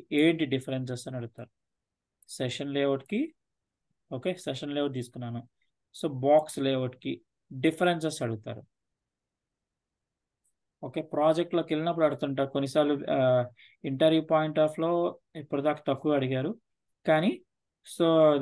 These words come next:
ఆ, ప్రాజెక్ట్‌లోకి వెళ్ళిన తర్వాత కొన్నిసార్లు డిఫరెన్సెస్ అడుగుతారు. ఏ కాంపోనెంట్ మీద ఏం వర్క్ చేసావు, so, ఆ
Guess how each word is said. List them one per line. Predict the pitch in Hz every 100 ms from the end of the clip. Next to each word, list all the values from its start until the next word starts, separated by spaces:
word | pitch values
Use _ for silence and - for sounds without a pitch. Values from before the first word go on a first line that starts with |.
| 147 143
ఆ, | 127 -
ప్రాజెక్ట్‌లోకి | 143 165 196 180 156
వెళ్ళిన | 143 143
తర్వాత | 151 147
కొన్నిసార్లు | 151 147 151 156 143
డిఫరెన్సెస్ | 135 170 170 160 156
అడుగుతారు. | 127 123 123 113 _ _ _ _ _ _ _ _ _ _ _ _ _ _ _ _ -
ఏ | 143 156
కాంపోనెంట్ | 160 170 156 156 147 143 131
మీద | 135 147 -
ఏం | 143 151
వర్క్ | 147 135 -
చేసావు, | 127 120 117 110 _ _ _ _
so, |
ఆ | -